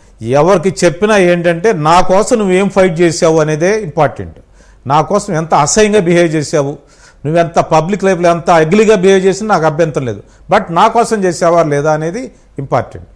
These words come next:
To satisfy the జగన్ వాళ్ళు అట్లా తయారైపోతున్నారు, రోజు రోజుకి ఇంకా విశృంఖలంగా తయారైపోతున్నారు. అందువల్ల ఇది, ఇది ప్రజలే వీళ్ళకి బుద్ధి చెప్పాలి. దీని మీద ప్రత్యేకంగా అవసరమైతే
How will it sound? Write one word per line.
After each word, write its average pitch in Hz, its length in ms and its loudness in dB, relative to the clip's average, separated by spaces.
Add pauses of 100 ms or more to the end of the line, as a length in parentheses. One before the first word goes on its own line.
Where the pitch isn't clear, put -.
(520)
To 254 60 0
satisfy 254 540 2
the 214 140 -2
జగన్ 220 300 2
వాళ్ళు 196 280 4
అట్లా 165 140 -4
తయారైపోతున్నారు, 180 840 2
రోజు 156 260 0
రోజుకి 160 560 -4 (360)
ఇంకా 156 360 2
విశృంఖలంగా 160 680 -2
తయారైపోతున్నారు. 110 760 -4 (640)
అందువల్ల 156 560 2 (380)
ఇది, 147 480 -4 (240)
ఇది 143 180 -2
ప్రజలే 143 360 2
వీళ్ళకి 185 200 2
బుద్ధి 147 200 -2
చెప్పాలి. 156 560 -2 (200)
దీని 143 200 -4
మీద 156 100 -2
ప్రత్యేకంగా 156 760 -2
అవసరమైతే 156 720 -2